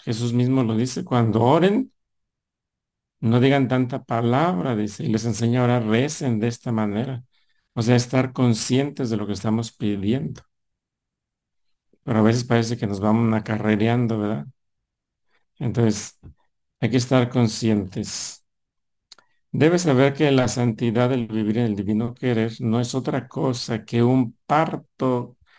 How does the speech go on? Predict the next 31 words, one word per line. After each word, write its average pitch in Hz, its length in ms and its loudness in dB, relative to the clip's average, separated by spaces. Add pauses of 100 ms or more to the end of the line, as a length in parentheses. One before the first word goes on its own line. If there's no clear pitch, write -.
(320)
que 120 120 0
la 113 140 2
santidad 113 560 0
divina 110 380 2
realiza 101 420 -6
en 107 80 -2
la 101 100 -6
criatura. 104 600 -6 (1120)
Por 104 220 2
lo 107 160 4
tanto, 127 580 0
es 123 340 -4
el 117 160 2
milagro 107 600 0
más 104 260 -2
grande 113 440 -4
que 107 120 -10
puede 101 280 -6
hacer 101 280 -8
a 101 60 -6
la 95 140 -8
criatura. 107 500 -10 (560)
Es 127 180 0
el 123 120 6
milagro 120 480 4
que 104 100 -2
puede 110 340 -4
dar 110 300 -2 (840)
todos 131 760 -4 (720)
a 101 160 -4
Dios. - 720 -6